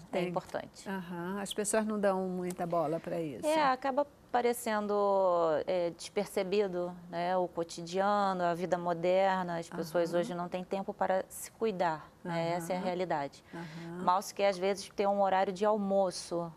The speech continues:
Speaker 1: né, é muita correria, é muita cobrança, né, a, a mulher do século é a mulher mega atarefada,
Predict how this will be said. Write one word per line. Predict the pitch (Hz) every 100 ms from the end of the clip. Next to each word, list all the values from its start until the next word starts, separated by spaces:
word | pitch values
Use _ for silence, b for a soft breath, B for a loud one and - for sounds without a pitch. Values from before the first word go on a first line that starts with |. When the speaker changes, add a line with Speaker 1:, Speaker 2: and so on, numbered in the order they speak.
| - -
Speaker 1:
né, | 170 180 185 175
é |
muita | 180 190 196
correria, | - 190 226 220 247 240 214
é | 196 190
muita | 185 180
cobrança, | - 170 185 202 214 208 196 - 175 175 175 170
né, | 185 202 196 180
a, | 180
a | 180
mulher | 190 190 180 190 196 185 180
do | 175
século | - - 180 180 180 175 170 B B B -
é | 180
a |
mulher | 185 190 190 190
mega | 185 190 226 202
atarefada, | 190 185 180 - 202 208 208 190 180